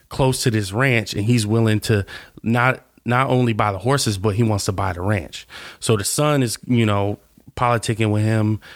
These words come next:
trying to negotiate, and, you know, the ranch means a lot to this family, and, uh, so he doesn't really wanna do that. So all this strange activity goes around, around, like, comes around these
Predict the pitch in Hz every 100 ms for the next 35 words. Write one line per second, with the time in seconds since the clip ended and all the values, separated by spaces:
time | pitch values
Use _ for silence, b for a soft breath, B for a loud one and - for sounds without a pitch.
0 | B - 107 95 95 - 107 92 110 107
1 | 113 107 107 - 95 95 92 - 107 92
2 | 95 107 110 107 - 110 98 101 101 98
3 | 101 90 - 127 127 104 98 98 B B
4 | B B 104 98 98 92 90 90 98 104
5 | 110 104 98 92 95 92 87 110 113 90
6 | 78 - B B B B B B - -
7 | 135 120 104 92 _ _ - _ _ _
8 | _ - - - 139 151 147 - - 139
9 | 147 127 107 151 139 123 117 120 110 117
10 | 113 107 107 110 104 90 107 101 90 -
11 | 117 113 107 107 107 104 101 101 92